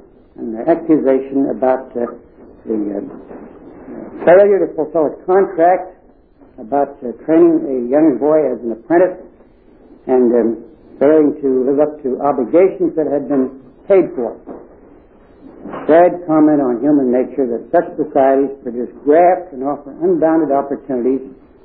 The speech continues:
for the nefarious activities of such scoundrels as the unjust steward and tax collectors of the gospel.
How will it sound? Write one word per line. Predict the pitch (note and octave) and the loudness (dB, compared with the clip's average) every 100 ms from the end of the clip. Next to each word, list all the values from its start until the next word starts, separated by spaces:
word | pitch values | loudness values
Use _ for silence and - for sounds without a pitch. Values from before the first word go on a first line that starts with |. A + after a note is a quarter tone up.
| _ - | _ -4
for | A#2+ | -2
the | A2+ | 0
nefarious | A2+ A2 - D#3 D#3+ D3+ C#3 | 0 0 2 4 4 2 -4
activities | B2+ - C3 C3+ A2 | -6 -6 -4 -2 -4
of | G#2+ - | -8 -6
such | C3 - - | -8 -8 -2
scoundrels | D#3 D#3+ C#3 D3+ D3 | 4 4 4 2 2
as | A#2+ A2 | -4 -8
the | A#2 D#3 | -8 -2
unjust | E3 C3+ D3 - - | 0 0 -2 -4 -2
steward | B2+ C3 | 2 2
and | A#2 A#2 - | 0 -6 -4
tax | D3+ - - | -4 -4 -4
collectors | C3 C3+ - A2+ | -2 -2 -4 -6
of | A#2 | -6
the | A2+ | -6
gospel. | A2 D#3+ D3+ - A#2 | 0 2 2 -2 -12